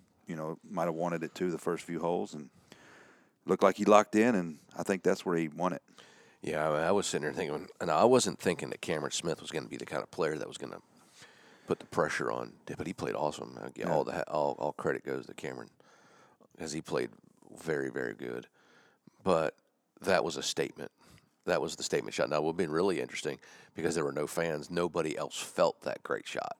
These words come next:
Speaker 1: Yeah.
Speaker 2: You know, but it'd have been interesting how D J would have responded to the roars of Cameron Smith cutting it to one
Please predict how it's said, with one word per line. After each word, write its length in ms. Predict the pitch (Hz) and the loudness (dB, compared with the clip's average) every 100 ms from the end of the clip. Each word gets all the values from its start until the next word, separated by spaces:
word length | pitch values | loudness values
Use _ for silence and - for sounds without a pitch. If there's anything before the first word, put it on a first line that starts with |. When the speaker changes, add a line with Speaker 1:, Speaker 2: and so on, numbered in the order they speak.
| - | 4
Speaker 1:
Yeah. 220 | 90 71 - - _ _ _ _ | 6 4 -4 -20 _ _ _ _
Speaker 2:
You 100 | 73 | -6
know, 120 | 71 | -4
but 220 | 67 78 - _ _ _ _ _ _ | 0 -2 -4 _ _ _ _ _ _
it'd 120 | 104 | 0
have 80 | 104 | 0
been 100 | 104 | 2
interesting 640 | 98 95 - 101 90 87 - _ - | 0 0 0 0 0 -6 -16 _ -2
how 280 | 101 87 | 4 4
D 200 | 82 85 | 2 -2
J 160 | 82 82 | 0 0
would 180 | 78 78 | 0 -2
have 120 | 76 | -2
responded 680 | 73 - 80 78 73 73 - _ _ _ _ _ _ _ _ _ - | -4 0 2 2 -2 -6 -10 _ _ _ _ _ _ _ _ _ -8
to 140 | 107 | -4
the 120 | 80 | -2
roars 640 | 80 78 80 78 73 71 71 | -2 -2 0 0 0 -2 -4
of 120 | 73 | -8
Cameron 340 | - 76 76 67 | -4 -4 -4 -4
Smith 500 | - 78 69 - - _ _ _ _ - | -4 -2 -4 -6 -16 _ _ _ _ -8
cutting 360 | - 87 82 | -2 0 0
it 140 | 80 - | -4 -6
to 140 | - | -8
one 680 | 71 - 73 76 71 67 | -8 -4 0 0 -2 -6